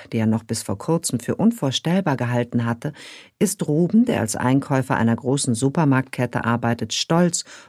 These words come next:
und glücklich. Beide sind immer für ihren Sohn da und haben bisher einen verdammt guten Job gemacht. Aber auch Doris ist, nicht nur in stürmischen Zeiten, stets eine große Hilfe und Unterstützung.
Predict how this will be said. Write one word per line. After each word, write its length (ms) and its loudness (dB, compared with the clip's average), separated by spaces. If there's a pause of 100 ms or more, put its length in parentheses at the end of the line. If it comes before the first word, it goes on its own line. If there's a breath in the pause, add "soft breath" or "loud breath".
und 180 2
glücklich. 560 -8 (960 loud breath)
Beide 380 6
sind 340 2
immer 260 6
für 140 -2
ihren 280 4
Sohn 300 4
da 360 -2
und 120 -4
haben 220 2
bisher 340 2
einen 160 2
verdammt 520 0
guten 300 -4
Job 280 0
gemacht. 360 -2 (1160 loud breath)
Aber 240 4
auch 140 -2
Doris 540 4
ist, 300 -4 (320 loud breath)
nicht 300 2
nur 140 2
in 100 2
stürmischen 580 2
Zeiten, 380 0
stets 340 -2
eine 200 2
große 400 2
Hilfe 380 0
und 160 -2
Unterstützung. 840 -2